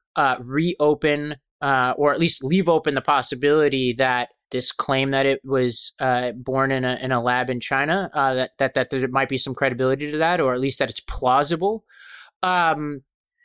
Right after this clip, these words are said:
what should we make about, of this, given that if we're being honest, like, that claim that was born in a Chinese lab was widely ridiculed, I think, on the left and,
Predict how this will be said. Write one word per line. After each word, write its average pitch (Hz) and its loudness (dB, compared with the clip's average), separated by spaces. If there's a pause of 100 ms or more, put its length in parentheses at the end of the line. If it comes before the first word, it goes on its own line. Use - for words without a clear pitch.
(140)
what 262 2
should 320 4
we 294 4
make 196 4
about, 170 2 (100)
of 151 0
this, 156 0
given 180 0
that 143 0 (600)
if 170 -4
we're 175 4
being 160 2
honest, 151 2
like, 127 0 (140)
that 156 -2
claim 147 -2 (160)
that 135 2
was 123 0
born 135 0
in 127 -2
a 123 -4
Chinese 127 -2
lab 131 2
was 143 2
widely 135 0
ridiculed, 131 2
I 117 2
think, 117 -4 (180)
on 135 2
the 127 0
left 123 0
and, 120 -2